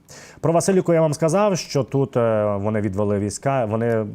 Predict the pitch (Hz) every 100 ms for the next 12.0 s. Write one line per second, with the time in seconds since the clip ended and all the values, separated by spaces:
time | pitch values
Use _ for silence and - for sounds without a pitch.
0 | 110 104 120 - 151 170 - 123 101 110
1 | 110 - 110 - 135 - 113 113 110 -
2 | - 107 101 - - - - 110 95 113
3 | - 127 104 104 104 98 87 107 104 113
4 | 107 110 110 104 104 120 113 107 127 113
5 | 101 117 110 - 110 101 90 87 85 78
6 | 107 - 110 107 104 98 - 143 131 135
7 | 113 - - - - 107 104 95 95 98
8 | 85 87 120 110 104 104 117 113 104 104
9 | - 131 - 110 101 90 110 107 131 147
10 | - 98 113 110 92 113 117 101 90 110
11 | 113 95 101 104 101 101 - 90 82